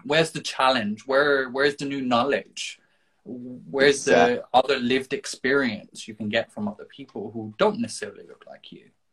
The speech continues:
Speaker 2: Exactly.
Speaker 1: So I do have to ask. <laughs>
Speaker 2: Ask,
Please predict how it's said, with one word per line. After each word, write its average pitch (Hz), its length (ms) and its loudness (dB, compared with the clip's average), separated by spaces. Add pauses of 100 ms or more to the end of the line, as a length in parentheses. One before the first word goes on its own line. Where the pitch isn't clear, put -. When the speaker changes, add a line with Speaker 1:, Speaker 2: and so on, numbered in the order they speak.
(460)
Speaker 2:
Exactly. - 760 -4 (2250)
Speaker 1:
So 156 520 4
I 160 140 6
do 214 240 0
have 190 280 4
to - 200 -10
ask. 113 600 -2 (320)
<laughs> - 180 -2
Speaker 2:
Ask, 190 440 6